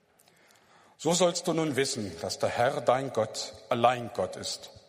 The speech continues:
der treue Gott, der den Bund und die Barmherzigkeit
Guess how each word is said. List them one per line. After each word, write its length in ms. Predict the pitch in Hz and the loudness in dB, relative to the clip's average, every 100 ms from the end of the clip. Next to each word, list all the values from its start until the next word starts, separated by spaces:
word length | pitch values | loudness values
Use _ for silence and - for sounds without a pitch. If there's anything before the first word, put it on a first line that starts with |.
| _ _ _ _ _ _ | _ _ _ _ _ _
der 120 | 95 - | -10 -4
treue 380 | - 117 135 | 0 2 2
Gott, 340 | 131 95 - - - - - - _ _ _ | 0 -2 -4 -12 -16 -20 -20 -20 _ _ _
der 100 | 123 | 0
den 240 | 127 120 | 0 0
Bund 580 | 135 160 185 - - - | 0 0 -2 -6 -8 -10
und 160 | - 110 | -10 -6
die 80 | 120 | 0
Barmherzigkeit 1040 | 104 98 95 123 - 135 - - 123 120 | 2 2 0 0 -2 -6 -4 -2 -2 -4